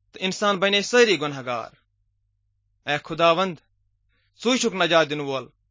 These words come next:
امہِ گۄناہ تل، کیازِ ژےٚ دِتُتھ پنُن زُو سانٮ۪ن گۄناہن ہٕنٛدِ بدلہٕ۔ اے خداوند، أسۍ چھِ واریاہ گۄناہ گار، سٲنۍ گۄناہ کر معاف۔ اے خداوند، أسۍ چھِ امید تھاوان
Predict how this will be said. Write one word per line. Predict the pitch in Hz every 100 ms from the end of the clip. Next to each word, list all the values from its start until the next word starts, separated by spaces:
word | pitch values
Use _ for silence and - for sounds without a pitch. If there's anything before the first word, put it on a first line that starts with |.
| _ _ _ _ -
امہِ | 160 147
گۄناہ | 170 170
تل، | 160 117 - _ _ _ _ _ _ _ _
کیازِ | 165 180 190 240 - _ _ _ -
ژےٚ | 175
دِتُتھ | 190 196
پنُن | 196 202 202
زُو | 170 240 127 _ _ _ _ _
سانٮ۪ن | - 175 190 185
گۄناہن | 185 226 233
ہٕنٛدِ | 185 147
بدلہٕ۔ | 110 110 - _ _ _ _ _ _ _ _ _
اے | 135 147
خداوند، | - 156 165 175 165 - _ _ _ _ _ -
أسۍ | 160
چھِ | 160 160
واریاہ | 185 214 196
گۄناہ | 143 139 123
گار، | 120 - _ _ _ _ _ _ _
سٲنۍ | - 160 160
گۄناہ | 151 190 165
کر | 135
معاف۔ | 131 117 107 - _ _ _ _ _ _ _ _ -
اے | 143 -
خداوند، | 160 160 160 185 156 _ _ _ _ _ -
أسۍ | 147
چھِ | -
امید | 165 196 214 -
تھاوان | 147 135 117